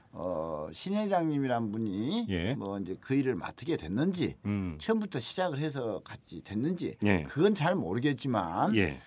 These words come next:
Speaker 1: 어, 중간중간에
Speaker 2: 음흠.
Speaker 1: 제가 조사받기 전에
Speaker 2: 네.
Speaker 1: 선생님이 제 앞에서 통화도 하고,
Speaker 2: 예.
Speaker 1: 어, 계속 신 회장님, 신 회장님 그러니까
Speaker 2: 아.
Speaker 1: 저도 신 씨잖아요.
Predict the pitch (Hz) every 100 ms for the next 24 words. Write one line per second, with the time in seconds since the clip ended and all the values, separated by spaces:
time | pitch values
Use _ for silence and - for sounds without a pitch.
0 | - - _ 95 107 101 98 - 160 175
1 | 208 156 147 139 143 127 101 123 - 101
2 | 87 73 64 143 135 156 170 160 123 113
3 | 135 113 110 107 95 104 175 196 92 69
4 | - 165 165 165 147 123 139 139 - 120
5 | 113 107 107 - 160 175 127 120 117 127
6 | 82 110 214 101 85 76 - 73 76 -
7 | 127 135 123 - 180 156 139 131 117 117
8 | 127 123 110 95 101 110 107 101 82 139
9 | 92 90 87 - 196 - 208 - 202 160
10 | 120 90 95